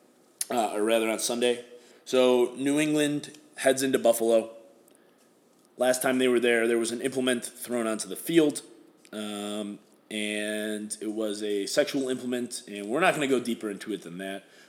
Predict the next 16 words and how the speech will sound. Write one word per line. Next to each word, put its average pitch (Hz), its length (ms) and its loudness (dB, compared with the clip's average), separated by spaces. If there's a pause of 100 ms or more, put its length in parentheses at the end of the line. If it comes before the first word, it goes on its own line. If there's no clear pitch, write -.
I 117 60 2
love 131 260 4
Bills 117 240 0
Mafia. 95 500 -10 (220)
I 92 60 -8
love 110 280 2
'em. - 120 -12 (280)
They're 107 160 -6
gonna 117 160 -4
bring 123 340 -2
so - 300 -2
much 139 220 0
heat 127 220 -8
to 120 80 -6
this 117 180 -6
game. 101 380 -8